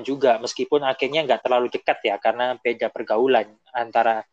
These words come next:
dia yang, mereka yang sering ke clubbing sama aku yang enggak, itu, eh, terdapat,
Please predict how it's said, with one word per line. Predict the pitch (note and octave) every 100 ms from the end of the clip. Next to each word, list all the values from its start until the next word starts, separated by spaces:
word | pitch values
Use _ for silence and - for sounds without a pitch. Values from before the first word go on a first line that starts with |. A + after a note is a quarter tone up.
| _ _ _ _
dia | B2+ A#2+ A#2
yang, | A2+
mereka | A#2 - A#2
yang | A#2 A2+
sering | A2+ A#2
ke | A2 -
clubbing | G#2+ G#2 - C3+
sama | D3 A#2+ A#2 A2
aku | A2 B2 A#2
yang | A2
enggak, | A2 A2 A#2 C#3+ - -
itu, | B2+ E3+ E3+ D3
eh, | B2 B2+ _ _ _ _ _
terdapat, | - B2 A#2+ C3+